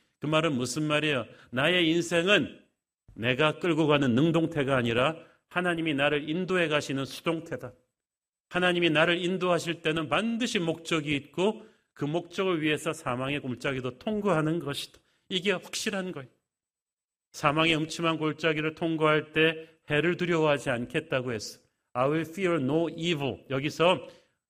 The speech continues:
악한 인격체, 마귀를 말하는 거죠. 인생이 고통스러울 때 틈을 놓치지 않고 마귀가 반드시 영적으로 공격합니다. 안 그래도 사업이 망해서 힘들어 죽겠는데 마귀가 속삭이죠. "하나님이 너를 버려서 그래.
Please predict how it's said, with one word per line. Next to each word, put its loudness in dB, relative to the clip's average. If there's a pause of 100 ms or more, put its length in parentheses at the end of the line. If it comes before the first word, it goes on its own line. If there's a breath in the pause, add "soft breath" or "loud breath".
악한 -4
인격체, -4
마귀를 0
말하는 -6
거죠. -18 (760)
인생이 0
고통스러울 -2
때 -4 (200)
틈을 -2
놓치지 -4
않고 -4
마귀가 0
반드시 -2
영적으로 0
공격합니다. -2 (1200)
안 2
그래도 4
사업이 4
망해서 0
힘들어 -4
죽겠는데 -4
마귀가 -2
속삭이죠. -6 (300 soft breath)
"하나님이 -2
너를 0
버려서 -2
그래. -12